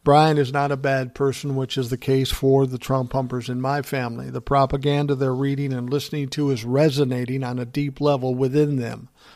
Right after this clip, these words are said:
Why is that? To state the obvious, we need a better public education system. It's too easy to slip through the cracks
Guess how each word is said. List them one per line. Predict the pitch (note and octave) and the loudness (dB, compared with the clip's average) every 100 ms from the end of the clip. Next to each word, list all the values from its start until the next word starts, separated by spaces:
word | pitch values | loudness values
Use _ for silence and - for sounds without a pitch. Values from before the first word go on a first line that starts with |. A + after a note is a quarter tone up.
| _ - | _ -6
Why | B2 B2+ C3 | -2 0 0
is | C3 C#3 C3+ A2 | 0 2 0 -2
that? | A2+ A#2+ B2+ - _ _ _ - - - - - _ _ _ _ _ _ _ _ _ | -8 -8 -12 -20 _ _ _ -20 -20 -20 -20 -20 _ _ _ _ _ _ _ _ _
To | - | -6
state | C3+ - E3+ - | -2 2 4 2
the | - C#3 | 2 4
obvious, | D3 D3+ C3+ C3 A#2 | 4 2 2 0 -2
we | B2 D3+ | -2 -2
need | D3+ D3 C3+ | 0 0 -2
a | A#2+ | -2
better | C#3+ C#3+ C#3 | 0 2 0
public | C#3+ C3+ C3+ B2 | 0 -2 -2 -2
education | C3+ B2+ B2+ - C3 B2 B2+ | -2 -2 -4 0 0 0 -4
system. | A#2+ B2 A2 - A2 | -4 -6 -6 -8 -10
It's | A2+ - | -10 -2
too | - F3 | 2 4
easy | D#3+ D3 D3+ | 2 0 0
to | C3 | -2
slip | B2 - C#3+ | -2 0 -2
through | - C#3 | -2 -2
the | B2+ | -2
cracks | - C3+ B2+ B2 - | -4 -2 0 -2 -8